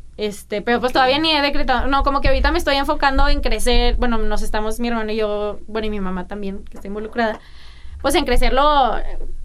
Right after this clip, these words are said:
Speaker 1: pues, las normales, y luego ya a mí me gustaría tener como mi parte de nutrición con los helados.
Speaker 2: ¿Sientes tú, Elena, cuando vendes, cuando ves que a la gente le gusta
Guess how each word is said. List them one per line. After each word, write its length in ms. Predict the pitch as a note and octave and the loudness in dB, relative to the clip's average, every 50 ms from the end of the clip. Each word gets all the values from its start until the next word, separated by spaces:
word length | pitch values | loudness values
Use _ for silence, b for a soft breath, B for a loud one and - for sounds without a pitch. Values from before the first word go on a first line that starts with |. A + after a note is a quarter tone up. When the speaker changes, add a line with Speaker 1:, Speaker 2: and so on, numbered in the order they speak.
| - - | -10 -6
Speaker 1:
pues, 160 | - B3 B3 G#3+ | -4 -4 -2 -2
las 200 | A#3+ A3 G#3+ A3+ | -2 -2 0 0
normales, 720 | A#3+ A#3 A3+ B3+ D#4 G4 A4 C5 C#5+ C#5 - - - - - | 0 0 2 2 2 2 4 4 2 0 -2 -4 -14 -12 -4
y 140 | C4+ C#4 C4 | -2 0 2
luego 280 | B3+ A#3+ A#3+ A3 A#3+ | 2 2 2 2 2
ya 220 | A#3+ A#3 B3+ A#3+ A3+ | 0 2 2 0 0
a 40 | A3 | 0
mí 100 | A3 G#3+ | -2 -4
me 80 | G#3+ | -4
gustaría 380 | G#3+ A3 A3+ - G#3+ G3 F#3 F3+ | -4 -4 -4 -4 -4 -4 -4 -6
tener 240 | G#3 G3+ G3+ F#3+ F3 | -6 -6 -8 -8 -8
como 180 | - G#3 A3 | -6 -8 -6
mi 140 | A3 A3 G#3 | -6 -6 -6
parte 380 | - - A3 G#3 G3+ - - A#3 | -4 0 2 4 4 4 4 4
de 60 | C4 | 2
nutrición 420 | C#4 C4 A#3+ A3+ A3 - G#3+ G#3+ G#3 | 2 0 0 0 0 0 0 0 0
con 120 | G#3+ A3+ B3+ | 0 2 2
los 140 | C4 C4 | 2 0
helados. 380 | C4+ A#3+ A#3 G#3+ G#3+ A3+ A#3 A3+ - | 0 2 2 2 2 0 0 -4 -4
Speaker 2:
¿Sientes 400 | - G3+ G3 G3 A#3 G#3+ - - | -2 -2 -2 -2 -4 -8 -12 -12
tú, 380 | - - D3+ D3+ D#3 E3 E3 | -8 -6 -2 0 2 2 2
Elena, 580 | D#3+ D3 C3+ C3+ C3 C3 C#3 D3+ D#3+ E3 D#3+ - - - - - - - - - - - - - - - | 2 2 2 2 0 0 0 0 0 -2 -2 -6 -12 -20 -20 -20 -20 -20 -20 -20 -20 -20 -20 -20 -18 -10
cuando 380 | - C#3 C3 C3 B2 A#2+ A#2 | -6 -2 -2 0 0 0 -2
vendes, 520 | A2+ B2+ B2+ C3 C#3+ D3 C#3+ D#3 D#3+ D#3 - | -2 0 0 0 0 0 0 -2 -2 -4 -4
cuando 260 | - C#3 B2 A#2 A#2 | -4 -4 -2 0 0
ves 120 | A#2+ A#2+ | 0 -2
que 100 | - - | -2 -2
a 40 | D#3+ | -4
la 60 | D3 | -4
gente 320 | - - C#3+ B2+ B2+ C3 E3+ | -2 -4 -6 -6 -4 -4 -4
le 140 | D3 C3 | -4 -4
gusta 680 | A2 G#2 A#2+ C3+ D3+ D#3 - - - - C3 C3 C3+ C3+ | -4 -6 -6 -6 -6 -6 -6 -8 -4 -2 0 0 0 -2